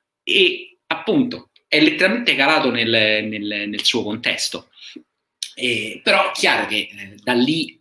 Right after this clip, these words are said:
ovviamente non parliamo di scena, parliamo di un modo di, di spazializzarsi. Ehm, vorrei riagganciarmi a alcune delle cose che, che sono state dette, per, di, di,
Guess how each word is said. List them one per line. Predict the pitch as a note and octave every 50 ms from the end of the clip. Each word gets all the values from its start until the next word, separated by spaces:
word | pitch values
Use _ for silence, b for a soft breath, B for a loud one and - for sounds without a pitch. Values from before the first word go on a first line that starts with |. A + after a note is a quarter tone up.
| _ _
ovviamente | - G2 G2 B2+ C3+ D3+ D3+ C#3+ A#2+
non | A2+ A2 G#2 -
parliamo | - D3+ D#3+ E3+ C#3 A2 G2+ G2+ F#2+
di | G2
scena, | G2+ - - G#2 F#2+ F#2 F#2+ F#2+
parliamo | A2+ A2+ B2 C3+ C#3 C#3+ D#3 D3+ B2+
di | A#2 B2
un | C3+ C3+ A#2+ A2 G#2+ A2
modo | A2+ C3 C3+ C3+ C#3 C3 A#2+
di, | G#2 G2+ G#2+ G#2+ G#2 G#2 G2+ G2 G2 _ B B B B B B B B B B B B _
di | _ A#2 A#2+ C#3
spazializzarsi. | C3+ - - - B2 - - - - A#2 A2+ A#2+ B2 B2 D#3+ C#3 F#2+ E2 - - - - - G2 F2 - _ _ _ _ _ _ _ _ _ _ -
Ehm, | - B2+ B2 A#2 A2+ A2 A2 A2 A2+ A2 A2+ A2+ A2 A2 G#2+ A2 G#2+ A2 - - _ _ _ _ _ - - -
vorrei | F3 C3+ A#2+ D#3 E3+ F3 F#3+ G3+ G3+
riagganciarmi | F#3 E3+ D#3 C3+ D3+ D3 D3 - D#3+ D#3 D#3 D#3 C#3
a | C3+ B2+ A#2 A#2 - - - A#2 A2+ A2+ - _ _ _ - -
alcune | G#2+ G#2+ - - - D3+ D3 C#3
delle | B2+ A2 A2
cose | A2 B2+ C3 B2+ A#2+ G#2
che, | G#2 G#2+ G2+ G2+ G2 G2+ G2
che | G2 -
sono | - - - -
state | - G#2+ G2 G#2 G#2
dette, | A#2+ C3+ C3+ C3+ - G#2+
per, | F2+ F#2 F2+ - _
di, | _ _ - G#2 - -
di, | G2+ G2+ G2 F#2+ F#2+ -